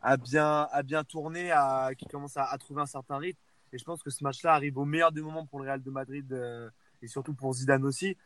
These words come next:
Je pense que c'est là où, où le Real aura des choses à prouver. Et, euh, là où je te rejoins pas, c'est par exemple que pour moi, le résultat de Bruges n'influencera pas dans le sens où le Real sait que c'est un gros match, sait que c'est, euh, c'est à la maison.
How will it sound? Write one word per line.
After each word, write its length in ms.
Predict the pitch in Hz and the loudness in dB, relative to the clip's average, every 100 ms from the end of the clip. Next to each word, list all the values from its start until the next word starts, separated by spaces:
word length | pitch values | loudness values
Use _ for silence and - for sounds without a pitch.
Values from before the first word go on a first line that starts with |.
| _ - | _ -4
Je 80 | |
pense 180 | - 165 | 2 2
que 120 | 156 | 2
c'est 200 | 143 156 | -4 0
là 300 | 151 180 180 165 | 8 10 10 8
où, 560 | 165 156 151 147 143 151 | -4 -10 -10 -8 -10 -10
où 100 | 165 | -10
le 120 | 156 151 | -6 -6
Real 340 | 143 160 160 _ - | -2 -2 -2 _ -12
aura 260 | 139 147 | -6 -4
des 120 | 151 143 | -4 -8
choses 200 | 151 143 | -8 -6
à 80 | |
prouver. 380 | 139 - 147 196 - - - - | -6 -6 -4 -4 -4 -20 -20 -10
Et, 140 | 147 147 | -4 -2
euh, 80 | |
là 120 | 151 170 | 0 -2
où 60 | |
je 60 | 147 | -4
te 100 | 160 | -12
rejoins 220 | 131 143 | -10 -8
pas, 120 | 175 | -8
c'est 140 | 170 139 | -10 -8
par 120 | 135 | -6
exemple 180 | 156 - _ - | -8 -14 _ -12
que 220 | 143 143 127 | -8 -8 -8
pour 140 | 151 | -4
moi, 100 | 175 | -2
le 140 | 180 | 0
résultat 260 | 151 147 151 | -2 -4 -6
de 60 | 139 | -6
Bruges 220 | 165 156 | -8 -6
n'influencera 600 | 147 - 147 - 139 143 | -8 -8 -12 -10 -6 -2
pas 220 | 175 185 _ _ - | 2 2 _ _ -6
dans 100 | 147 | -4
le 60 | |
sens 360 | 139 202 214 - | -4 -4 -6 -8
où 140 | 190 185 | -6 -4
le 60 | |
Real 220 | 156 175 | 0 -2
sait 140 | 156 185 | -2 -12
que 60 | |
c'est 100 | - | -8
un 80 | 156 | -6
gros 160 | 139 147 | -4 -2
match, 220 | 147 - | 0 -2
sait 220 | - - | -8 -14
que 80 | 160 | -12
c'est, 320 | - 147 151 | -10 -8 -6
euh, 340 | 139 135 135 135 | -4 -4 -4 -6
c'est 160 | 131 151 | -4 0
à 40 | |
la 80 | 143 | 0
maison. 320 | 143 135 165 | 0 -2 -4